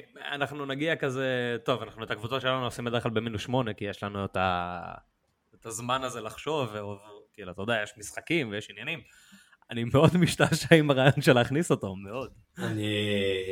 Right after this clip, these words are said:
Speaker 2: אני אוהב. אני ממש
Speaker 1: ממש
Speaker 2: אוהב.
Speaker 1: רוצה. כאילו, כרגע הוא עלה כבר שלוש פעמים מהספסל. יש לי צד אחד שאומר, "אוקיי,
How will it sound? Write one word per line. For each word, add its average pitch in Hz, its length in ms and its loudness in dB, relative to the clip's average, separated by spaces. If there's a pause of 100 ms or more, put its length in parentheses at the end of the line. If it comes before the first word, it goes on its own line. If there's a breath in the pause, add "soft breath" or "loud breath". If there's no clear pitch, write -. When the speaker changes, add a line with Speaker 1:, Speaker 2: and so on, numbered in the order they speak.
(140)
Speaker 2:
אני 113 180 -2
אוהב. 98 220 2 (680)
אני 120 120 4
ממש 107 240 2
Speaker 1:
ממש 156 180 0
Speaker 2:
אוהב. 160 100 -2
Speaker 1:
רוצה. 160 300 2 (180)
כאילו, 123 220 -4 (160)
כרגע 196 320 -4
הוא 135 300 -6
עלה 160 120 -2
כבר 147 200 -6
שלוש 127 240 -2
פעמים 113 280 2
מהספסל. 104 380 -2 (1080 soft breath)
יש 185 200 -8
לי 156 80 -10
צד 165 220 -6
אחד 147 220 -6
שאומר, 139 440 -4 (120)
"אוקיי, 165 380 0